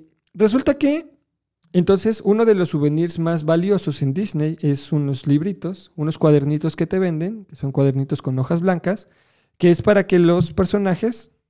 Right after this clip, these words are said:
pues, te den autógrafos. Ese es como que uno de los souvenirs más guau que puede existir. Total es que este niño que tenía, o que estaba a punto de morir, él, y tenía su, su libreta de, de autógrafos.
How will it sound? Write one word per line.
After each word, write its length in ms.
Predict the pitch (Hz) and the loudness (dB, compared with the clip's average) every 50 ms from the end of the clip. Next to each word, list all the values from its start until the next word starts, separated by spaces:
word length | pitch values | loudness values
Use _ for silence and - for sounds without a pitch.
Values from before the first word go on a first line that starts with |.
| _ _ _ | _ _ _
pues, 240 | - 147 131 - - | -4 -4 -2 -2 0
te 100 | 143 131 | 2 2
den 200 | 131 131 131 127 | 4 4 2 2
autógrafos. 720 | 131 135 131 214 240 285 294 190 - - - _ _ _ _ _ _ _ _ - | 0 0 -2 -2 -4 -4 -6 -10 -12 -14 -20 _ _ _ _ _ _ _ _ -10
Ese 160 | 156 - - | -10 -8 -8
es 80 | - - | -8 -4
como 240 | - 160 151 135 123 | -4 -2 -2 -2 -2
que 340 | - 135 127 123 123 131 139 | -2 -2 0 0 0 -2 -2
uno 240 | 151 156 151 147 | 0 0 0 2
de 80 | 151 151 | 0 0
los 140 | 143 131 135 | 0 -2 -2
souvenirs 420 | - 131 127 123 127 131 135 123 | -4 -4 -4 -2 -2 -4 -4 -2
más 400 | 131 131 131 127 - - - - - | -2 -2 -2 -2 -4 -8 -12 -12 -10
guau 340 | 131 120 127 135 131 123 120 | -8 -2 0 0 0 0 0
que 100 | - 139 | -2 -4
puede 380 | 131 - 127 123 123 120 120 120 | -4 -2 -2 -2 -2 -4 -6 -8
existir. 560 | 113 - - 131 120 - - 143 143 - _ _ _ _ _ _ _ _ _ _ _ _ _ | -10 -10 -10 -10 -10 -8 -8 -10 -10 -10 _ _ _ _ _ _ _ _ _ _ _ _ _
Total 280 | - 208 196 208 240 277 | 0 0 2 4 4 2
es 120 | 311 - | 2 0
que 80 | - 294 | 0 0
este 180 | 277 - 294 269 | 2 2 4 4
niño 320 | 269 294 277 208 190 - | 4 4 4 4 2 0
que 80 | - 170 | 0 0
tenía, 880 | - 156 151 156 160 165 165 160 160 160 160 156 147 135 127 131 - _ _ _ _ _ | 0 2 2 2 2 2 2 2 2 2 2 0 -2 -4 -6 -12 -14 _ _ _ _ _
o 120 | - 151 139 | -6 -4 -2
que 80 | - | -2
estaba 220 | 147 - 175 175 185 | 0 2 4 4 4
a 60 | 185 | 4
punto 280 | - 185 175 170 180 180 | 2 0 2 4 2 2
de 80 | 185 | 4
morir, 420 | 190 202 208 185 165 175 - - _ _ _ _ _ _ _ _ _ _ _ _ _ _ _ _ _ _ - | 4 2 2 2 0 -2 -4 -12 _ _ _ _ _ _ _ _ _ _ _ _ _ _ _ _ _ _ 2
él, 360 | 180 175 175 196 254 - _ _ _ _ _ _ _ | 2 2 2 2 -2 -8 _ _ _ _ _ _ _
y 220 | - 160 139 135 139 | -4 -2 -2 -2 0
tenía 280 | - 151 156 151 147 | 0 0 2 2 2
su, 160 | - - 156 151 - | 2 2 0 0 0
su 180 | - 156 147 | 0 2 4
libreta 540 | 143 139 147 143 139 143 143 143 143 147 147 | 4 4 4 4 4 2 0 0 0 0 0
de, 360 | 143 147 143 143 147 143 - - | 0 0 -2 -2 -4 -4 -8 -10
de 960 | - 139 143 135 131 131 131 127 127 127 127 123 123 123 123 123 120 123 131 - | -8 -4 -2 0 0 2 0 0 0 0 0 -2 -2 -2 -2 -2 -2 -4 -4 0
autógrafos. 840 | 165 175 180 - 247 262 269 226 180 - - - _ _ - - | 2 2 4 4 2 2 4 2 0 0 -4 -16 _ _ -20 -20